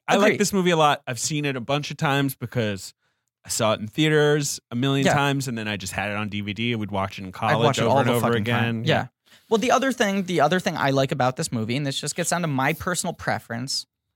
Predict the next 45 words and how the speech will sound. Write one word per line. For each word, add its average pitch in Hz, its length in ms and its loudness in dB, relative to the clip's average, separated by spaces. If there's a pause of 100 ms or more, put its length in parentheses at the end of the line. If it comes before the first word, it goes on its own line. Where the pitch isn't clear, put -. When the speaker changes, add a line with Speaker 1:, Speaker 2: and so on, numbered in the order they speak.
(280)
Speaker 2:
is 170 240 -2
I 175 200 2
like 151 360 2
that 135 140 -8
this - 220 -6
movie 131 200 -4
is 127 140 -4
really 123 340 -8
about 117 540 0 (160)
Batman. 123 480 -2
Speaker 1:
Right. 147 320 4
This 180 180 2
is 233 140 2
a 240 40 4
Batman 143 440 4
movie, 131 300 2
whereas 123 380 2
The 120 220 -2
Dark 120 280 0
Knight 117 280 0
is 117 320 -4 (460)
less 185 240 2
of 120 80 -2
a 104 60 -2
Batman - 320 -10
movie. - 80 -20
Speaker 2:
And 285 120 0
almost 302 380 0
every 240 280 4
Batman 185 340 2
movie 160 160 2
that's 139 140 0
ever 143 120 2
been 127 160 2
made 123 180 4
is 117 100 0
more 127 220 4
about 113 220 2
the 127 60 -2
villain 117 280 2
than 113 180 0
it 110 60 0
is 110 100 0
about 123 220 -4
Batman. - 380 -10